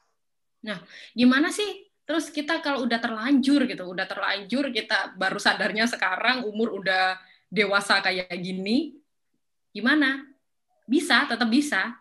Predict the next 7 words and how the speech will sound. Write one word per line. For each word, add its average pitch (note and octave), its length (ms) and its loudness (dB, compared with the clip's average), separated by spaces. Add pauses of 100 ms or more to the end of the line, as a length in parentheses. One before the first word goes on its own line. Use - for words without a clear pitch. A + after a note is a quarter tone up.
(180)
tapi G#3+ 160 -4
memang C#4 320 4
butuh A3 320 -2
kerja F#3+ 240 0
keras. - 560 -4 (160)
Kalau G#3 160 0
misalnya G3+ 720 -2